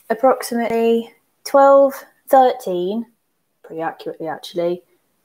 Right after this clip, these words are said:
on Tuesday, the twenty-fourth of November. I need your help. I need your help because there's something that's going live now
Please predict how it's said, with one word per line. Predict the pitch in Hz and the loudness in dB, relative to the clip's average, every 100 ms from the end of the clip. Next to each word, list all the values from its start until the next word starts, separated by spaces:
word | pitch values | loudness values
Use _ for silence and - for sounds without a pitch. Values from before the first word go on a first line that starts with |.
| - | 0
on | 220 214 220 214 214 | 4 6 4 0 -2
Tuesday, | - 269 262 247 | 2 2 4 4
the | 240 | 4
twenty-fourth | 240 226 220 214 208 - | 2 0 0 2 0 0
of | 190 | -6
November. | 190 180 165 156 151 170 _ _ - _ _ _ _ _ _ _ _ _ _ _ _ _ _ _ | -4 -4 -6 -6 -8 -8 _ _ -20 _ _ _ _ _ _ _ _ _ _ _ _ _ _ _
I | 247 254 | -2 2
need | 254 247 226 | 4 4 4
your | 220 196 | 4 4
help. | 170 143 - _ _ _ _ _ _ | -2 -4 -8 _ _ _ _ _ _
I | 220 | 0
need | 254 302 | 2 2
your | 320 302 | 2 2
help | 196 180 175 175 _ - | 2 -2 -2 -6 _ -12
because | 190 208 190 190 190 190 - - _ _ _ _ _ _ _ _ _ _ - | -8 -2 2 4 2 0 -8 -14 _ _ _ _ _ _ _ _ _ _ 0
there's | 208 | 0
something | - 285 285 294 277 277 | 4 0 0 2 2 2
that's | 269 - | 0 -4
going | - 240 240 | 0 2 2
live | 220 175 170 175 180 | 0 0 -2 -4 -6
now | 185 160 143 156 196 | -6 -6 -8 -10 -10